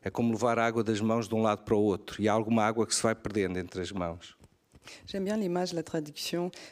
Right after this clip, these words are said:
Speaker 2: euh, qui serait comme porter de l'eau dans les mains. Il y a beaucoup d'eau qui, qui fuit entre les doigts.
Speaker 1: E há, e há escritores como Camões, Dante, que,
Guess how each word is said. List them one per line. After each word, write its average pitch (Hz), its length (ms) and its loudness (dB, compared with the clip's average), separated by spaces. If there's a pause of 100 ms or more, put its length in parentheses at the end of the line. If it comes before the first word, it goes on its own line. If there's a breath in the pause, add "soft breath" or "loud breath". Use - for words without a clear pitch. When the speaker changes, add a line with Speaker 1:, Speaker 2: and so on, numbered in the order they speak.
(120 loud breath)
Speaker 2:
euh, 151 100 -2
qui - 160 -12
serait 175 300 -2
comme 156 260 -2
porter 170 300 -2
de 170 100 -2
l'eau 180 160 0
dans 165 160 -2 (140)
les 156 140 0
mains. 156 240 -2
Il 151 100 -2
y - 20 -2
a 147 40 -2
beaucoup 156 320 -10
d'eau 170 180 -4
qui, 147 380 -8
qui - 160 -14
fuit 160 360 -6
entre - 280 -8
les 156 80 -2
doigts. 151 260 -6 (340)
Speaker 1:
E 127 160 4
há, 123 300 6 (560)
e 120 100 6
há 127 80 6
escritores 131 520 4
como 117 200 2
Camões, 120 540 4
Dante, 120 680 0 (440 loud breath)
que, 131 800 4